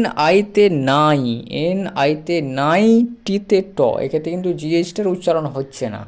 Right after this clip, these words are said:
তাহলে এক্ষেত্রে নাইট হলো, নাইট মানে হলো রাত, অতএব এক্ষেত্রে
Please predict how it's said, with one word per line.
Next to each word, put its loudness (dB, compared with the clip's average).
তাহলে -6
এক্ষেত্রে -2
নাইট -2
হলো, -10
নাইট -8
মানে -10
হলো -8
রাত, 0
অতএব -2
এক্ষেত্রে -6